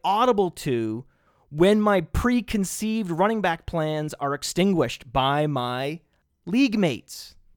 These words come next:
It, but it shouldn't be an approach that you lock yourself into and then preach like it's some kind of zombie religion. Now, speaking of zombies,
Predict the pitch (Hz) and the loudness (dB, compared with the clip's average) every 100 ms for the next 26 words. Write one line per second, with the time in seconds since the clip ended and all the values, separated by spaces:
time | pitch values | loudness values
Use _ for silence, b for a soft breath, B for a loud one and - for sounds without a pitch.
0 | _ - 147 156 151 175 - - - 247 | _ -10 -10 -10 -6 -6 -4 -8 -6 -6
1 | 247 196 220 190 - 196 120 104 - - | -6 -6 -4 -4 -2 0 0 -4 -12 -18
2 | _ _ _ _ - 143 127 117 160 180 | _ _ _ _ -14 -10 -10 -4 -2 -2
3 | 190 196 202 165 - 202 202 131 110 107 | -6 -6 0 0 -2 -6 -6 -6 -6 -8
4 | - _ _ _ - 170 190 180 - - | -14 _ _ _ -6 -2 0 -2 -4 -2
5 | 254 262 196 - - - _ _ 151 165 | 2 2 2 -6 -6 -8 _ _ 0 0
6 | 180 - 196 202 196 185 180 135 123 160 | 0 0 0 0 0 -2 -2 -4 0 4
7 | 185 185 180 170 165 156 139 101 - _ | 6 6 2 2 2 2 0 -10 -20 _
8 | _ _ - 160 110 - 151 185 185 143 | _ _ -6 -4 -4 -6 -8 -6 -4 -2
9 | 147 147 123 82 - - | 2 2 0 -6 -14 -20